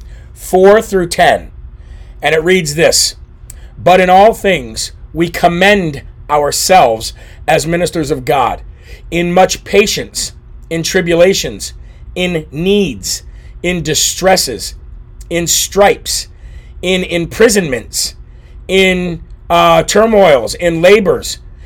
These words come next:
in sleeplessness, in fastings, by purity, by knowledge, by long suffering, by kindness, by the Holy Spirit, by sincere love, by the word of truth,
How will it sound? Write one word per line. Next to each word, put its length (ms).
in 460
sleeplessness, 960
in 160
fastings, 800
by 200
purity, 680
by 240
knowledge, 640
by 200
long 380
suffering, 680
by 180
kindness, 880
by 220
the 80
Holy 300
Spirit, 640
by 200
sincere 800
love, 600
by 180
the 100
word 280
of 120
truth, 600